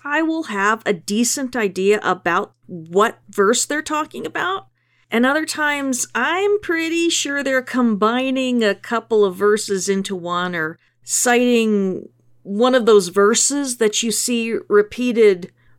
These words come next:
verbatim or almost verbatim in a number of, you know, different settings.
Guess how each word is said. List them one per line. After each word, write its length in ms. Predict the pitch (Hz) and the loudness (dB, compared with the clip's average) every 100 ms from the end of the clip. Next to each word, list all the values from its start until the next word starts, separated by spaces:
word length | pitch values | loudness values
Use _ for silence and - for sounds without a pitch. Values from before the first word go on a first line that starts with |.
| - | -12
verbatim 880 | 190 214 180 226 226 233 240 233 196 | 0 2 4 4 4 4 4 4 2
or 180 | 170 | 2
almost 460 | - 202 214 214 208 | 2 2 2 0 0
verbatim 560 | 202 185 202 202 202 190 | -2 2 2 4 2 0
in 100 | 180 | -4
a 80 | |
number 560 | 175 175 180 185 180 180 | -2 -4 -2 -2 0 0
of, 400 | - 165 151 208 | 0 -2 -2 -4
you 80 | 226 | -2
know, 300 | 165 165 208 | -2 -4 -6
different 320 | 185 180 208 | -8 -6 -6
settings. 500 | - 170 170 196 - | -6 -6 -6 -6 -10